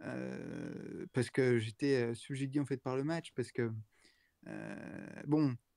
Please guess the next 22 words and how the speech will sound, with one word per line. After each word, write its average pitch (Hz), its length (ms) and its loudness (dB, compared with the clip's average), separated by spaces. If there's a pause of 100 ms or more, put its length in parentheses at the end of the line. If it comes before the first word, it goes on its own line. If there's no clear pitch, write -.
(220)
euh, - 200 -6
c'est, 135 480 4
euh, 123 220 4
l'une 143 200 0
des 131 120 -6
petites - 200 -20
fiertés 156 500 0
où, 123 220 0
euh, 123 60 4
je 107 100 -8
l'avais 123 200 0
annoncé 127 400 -2
il 123 60 -4
y 117 40 2
a, 113 100 0
euh, 113 580 -4
un 127 180 0
ou 123 80 2
deux 123 120 8
mois, 165 280 4 (600)
et, 131 300 6
euh, 117 720 -4